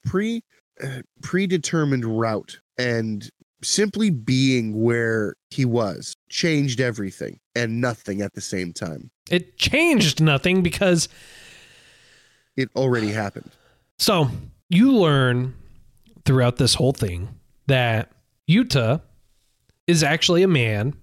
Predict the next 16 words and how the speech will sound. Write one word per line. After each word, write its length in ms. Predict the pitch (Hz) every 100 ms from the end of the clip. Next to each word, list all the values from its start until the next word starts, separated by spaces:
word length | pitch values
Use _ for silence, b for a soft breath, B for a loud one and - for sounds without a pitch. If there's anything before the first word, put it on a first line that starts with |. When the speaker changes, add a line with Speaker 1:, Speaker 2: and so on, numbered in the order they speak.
| _ _ -
Speaker 2:
or 120 | 160
rather 340 | 143 139 135 127
his 240 | 156 143
spirit 600 | - - 233 311 196 117 -
is 160 | 139
a 40 | 127
man 360 | 120 117 120
hit 300 | 110 151 185
with 140 | 156 -
the 100 | 120
body 380 | 135 175 196
of 100 | 208
a 40 | 214
Speaker 1:
<laughs> 20 |
Yeah. 60 | 175
Speaker 2:
woman 420 | 120 107 107